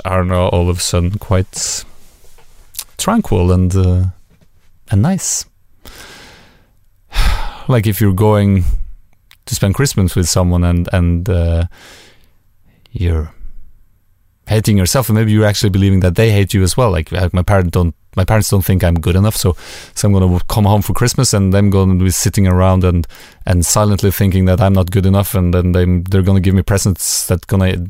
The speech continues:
sort of indicate how imperfect I am.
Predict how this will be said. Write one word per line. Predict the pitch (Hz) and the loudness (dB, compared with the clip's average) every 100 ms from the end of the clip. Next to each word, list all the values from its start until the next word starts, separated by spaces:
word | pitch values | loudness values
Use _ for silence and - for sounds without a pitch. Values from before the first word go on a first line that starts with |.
| 120 | -10
sort | - 95 | -4 -2
of | 87 | 0
indicate | 101 95 - 95 90 | 0 0 0 -2 0
how | 87 85 82 - - - - _ _ _ _ _ _ | 0 0 -2 -6 -18 -20 -20 _ _ _ _ _ _
imperfect | - 87 104 104 | -6 -2 0 0
I | 90 | 0
am. | 85 95 | 2 0